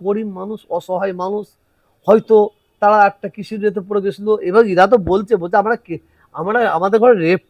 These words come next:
করেছে বলে আমরা সেই কেস করতে যাইনি, আমাদের ডাকা হয়েছে, ডেকে নিয়ে সাদা কাগজে সই করানো হয়েছে, সাদা কাগজ সই করানো হয়েছে।" এটা তো একদিকে সে-, সেই সময় তাদের অপমান করা হয়েছে, ছোট করা হয়েছে,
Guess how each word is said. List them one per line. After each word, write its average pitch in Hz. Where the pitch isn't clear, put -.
করেছে 269
বলে 294
আমরা 277
সেই 220
কেস 226
করতে 262
যাইনি, 214
আমাদের 240
ডাকা 220
হয়েছে, 262
ডেকে 196
নিয়ে 262
সাদা 220
কাগজে 226
সই 202
করানো 196
হয়েছে, 156
সাদা 202
কাগজ 269
সই 214
করানো 220
হয়েছে।" 147
এটা 170
তো 240
একদিকে 175
সে-, -
সেই 175
সময় 202
তাদের 233
অপমান 214
করা 220
হয়েছে, 220
ছোট 202
করা 220
হয়েছে, 233